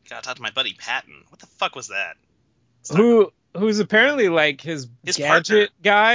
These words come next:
Speaker 2: or something,
Speaker 1: Yeah,
Speaker 2: who,
Speaker 1: his
Speaker 2: like,
Speaker 1: Q.
Speaker 2: makes him stuff. Yeah, <laughs> and he just shows him, shows up the one time and gives him a metal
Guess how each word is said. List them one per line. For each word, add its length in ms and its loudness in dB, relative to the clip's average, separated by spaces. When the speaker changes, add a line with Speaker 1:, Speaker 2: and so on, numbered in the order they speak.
Speaker 2:
or 180 0
something, 340 -2
Speaker 1:
Yeah, 220 2
Speaker 2:
who, 60 -4
Speaker 1:
his 200 -2
Speaker 2:
like, 200 0
Speaker 1:
Q. 100 -8
Speaker 2:
makes 260 -6
him 140 -10
stuff. 420 -6
Yeah, 320 -2
<laughs> 40 -18
and 540 -2
he 160 -10
just 240 -14
shows 300 -10
him, 200 -14
shows 340 -12
up 240 -6
the 100 -10
one 240 -10
time 340 -6
and 180 -12
gives 180 -12
him 360 -10
a 240 -12
metal 640 -12